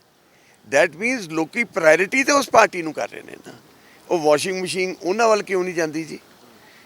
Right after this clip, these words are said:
ਜੇ ਲੋਕ ਉਹਨਾਂ ਵੱਲ ਜਾਂਦੇ ਹੋਣ ਤੇ ਉਹ ਕਿਉਂ ਨਾ ਕਹਿਣ, ਕਿਉਂਕਿ ਉਹਨਾਂ ਕੋਲ ਆ ਕੋਈ ਨਹੀਂ ਰਿਹਾ। ਤੇ ਉਹ th-, then they come out to criticize the other party। ਸਾਨੂੰ ਇਸ ਕ੍ਰਿਟਿਸਿਜ਼ਮ ਦਾ ਕੋਈ ਫਰਕ ਨਹੀਂ ਪੈਂਦਾ। We welcome it,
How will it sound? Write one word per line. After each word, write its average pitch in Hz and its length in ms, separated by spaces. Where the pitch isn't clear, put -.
ਜੇ 127 160
ਲੋਕ 139 340
ਉਹਨਾਂ 180 320
ਵੱਲ 185 180
ਜਾਂਦੇ 135 360
ਹੋਣ 127 500
ਤੇ 202 100
ਉਹ 233 260
ਕਿਉਂ 220 260
ਨਾ 240 100
ਕਹਿਣ, 226 280
ਕਿਉਂਕਿ 214 280
ਉਹਨਾਂ 285 220
ਕੋਲ 285 180
ਆ 233 140
ਕੋਈ 233 240
ਨਹੀਂ 135 180
ਰਿਹਾ। 104 180
ਤੇ 214 60
ਉਹ 233 80
th-, 165 160
then 185 420
they 226 160
come 208 240
out 214 160
to 240 60
criticize 175 500
the 131 140
other 113 100
party। 117 480
ਸਾਨੂੰ 151 440
ਇਸ 165 120
ਕ੍ਰਿਟਿਸਿਜ਼ਮ 143 640
ਦਾ 143 100
ਕੋਈ 147 240
ਫਰਕ 120 300
ਨਹੀਂ 101 140
ਪੈਂਦਾ। - 360
We 165 180
welcome 135 480
it, - 100